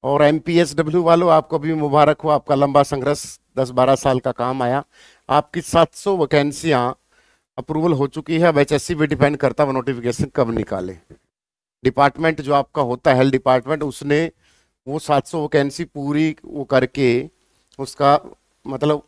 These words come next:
आग्रह भेज दिया है कि सर हमें इतने एमपीएसडब्ल्यू चाहिए। तो ये काम एचएससी का है कि वो रिक्रूटमेंट, उसको, वो भर्ती को पूरी करके चुनाव प्रक्रिया वो सिलेक्टेड कैंडिडेट डिपार्टमेंट को दे।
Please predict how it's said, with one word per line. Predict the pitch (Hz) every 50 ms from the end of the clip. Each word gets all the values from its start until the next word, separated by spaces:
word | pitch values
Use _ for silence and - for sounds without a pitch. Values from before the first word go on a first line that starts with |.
| -
आग्रह | 123 127 123 135 147 160 151
भेज | 135 143 143 147 127 120
दिया | 120 127 123 113 104
है | 98 95 90 92
कि | - - 127
सर | - - 147 151 156
हमें | 131 131 135 143 143
इतने | 147 156 135 - 139 135 143 143 160 - -
एमपीएसडब्ल्यू | 139 123 127 117 135 135 127 117 120 127 120 127 135
चाहिए। | 127 - 113 95 98 98 95 87 82 _ _ _ _ _ _ _ _ _ _ _ _ _ _ -
तो | 156 165 165 - -
ये | 135 117 147 160
काम | 160 - 160 156 156 160 160 - -
एचएससी | 143 139 - 147 139 - - 160 156
का | - 160 139
है | 135 147
कि | 143 - 151
वो | 151 151 147
रिक्रूटमेंट, | 139 135 - 151 139 143 147 - - 147 151 156 -
उसको, | 151 - - - 151 151 147 135 - _ _ _ _ _ -
वो | 147 139
भर्ती | 123 110 113 123 - - 160
को | 139 - 151
पूरी | - - 139 143 147 139
करके | - 135 127 - 156 147
चुनाव | - - 139 135 139 139
प्रक्रिया | 135 - 135 120 - 135 127 123 127 131 147 175 - _ _ _ _ _ _ _ _ 135
वो | 131
सिलेक्टेड | - - 156 143 135 - - 151 147
कैंडिडेट | - 143 139 139 135 131 139 135 147 143
डिपार्टमेंट | 131 135 127 - 135 127 120 127 127 127 120 -
को | - - 127 117
दे। | 101 92 87